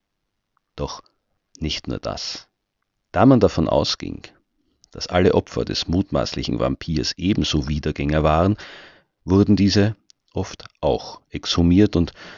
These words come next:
nach denselben Anzeichen untersucht. Alle diese später begrabenen Leichen waren, logischerweise, oftmals in mindestens ähnlich gutem Zustand. So kam es nicht selten zu richtigen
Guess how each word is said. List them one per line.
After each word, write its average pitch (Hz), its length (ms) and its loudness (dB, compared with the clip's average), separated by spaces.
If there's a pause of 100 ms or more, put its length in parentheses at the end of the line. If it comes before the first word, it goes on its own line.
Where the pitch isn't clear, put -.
nach 78 180 -6
denselben 82 640 0
Anzeichen - 640 -10
untersucht. - 800 -8 (960)
Alle 87 320 0
diese 76 420 -2 (340)
später - 480 -12
begrabenen 64 640 -6
Leichen 58 500 -6
waren, 82 560 -4 (640)
logischerweise, 73 960 -6 (640)
oftmals 80 540 -2
in 73 200 0
mindestens 80 600 0
ähnlich 95 400 0
gutem - 340 -10
Zustand. - 580 -10 (460)
So - 100 -4
kam 113 220 6
es 123 100 4
nicht 117 160 4
selten 82 400 -2
zu 82 200 0
richtigen 78 600 -4